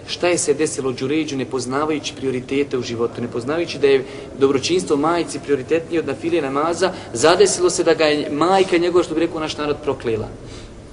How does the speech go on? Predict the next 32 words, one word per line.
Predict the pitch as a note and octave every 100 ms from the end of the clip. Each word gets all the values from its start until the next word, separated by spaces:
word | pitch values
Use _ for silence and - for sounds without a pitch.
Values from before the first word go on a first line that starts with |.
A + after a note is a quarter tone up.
| - - - - - - - - - - - -
Nepoznavanje | C#3 C3+ B2+ D3 D#3+ C#3+
prioriteta. | C3 C3 A#2 C3 B2+ G#2+ - - - - -
Otvoreno | E3 F#3 - C#3+ B2+
govorimo. | A2 A#2+ A2+ A#2 A#2 - - - - - - - - - - - - A2+
Vi |
znate | B2+ C#3+ D3 C3+
da | B2+ C3 - -
ja | C#3 C3+
nekad | B2+ C3 C3 - - - -
volim | C#3+ C3
otvoreno, | C#3 D3+ D#3+ D3+ C#3+
pa | C#3+
makar | D3 D3 D3
se | -
meni | C#3+ C#3
o | C3+
glavu | A#2+ A2+ A2
odbilo. | G#2 A2+ G#2+ - - - - -
Koliko | F#3 A3 G#3+ D#3+
smo | - C3+
mi | D3 F3
belaja | C3+ B2+ B2+ C#3 D3
napravili | B2+ C3+ C3 D3 C3
u |
ovoj | B2 B2
našoj | C3+ C3+ A#2+
Bosni, | B2+ C#3 C#3
ne | B2+
poznavajući | A#2 A2+ C3 C3 C3+ C3
prioritete. | - B2 A2 A#2 A2+ -
Isto | - A3 - A#3+
Đuređ, | - F3 D#3 A2+ G#2+